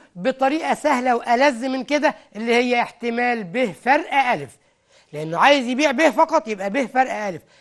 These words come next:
أما لو قال بيع ألف فقط، كانت ألف فرق ب. خد بالك من كلمة فقط. فقط دي معناها الفرق، معناها إيه؟ الفرق. يبقى تعال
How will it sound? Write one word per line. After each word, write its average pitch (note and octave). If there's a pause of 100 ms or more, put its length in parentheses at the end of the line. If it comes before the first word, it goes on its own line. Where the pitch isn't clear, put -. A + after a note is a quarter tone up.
(200)
أما D#4+
لو D#4
قال E4
بيع D4+
ألف E4
فقط، D#4+
كانت G#3
ألف B3
فرق B3+
ب. F3 (260)
خد D3+
بالك A#3+
من G#3
كلمة D4+ (260)
فقط. - (200)
فقط E4
دي F4+ (100)
معناها A3 (200)
الفرق، G3+ (300)
معناها G#3
إيه؟ A3+ (180)
الفرق. G3+ (260)
يبقى F#3
تعال F#3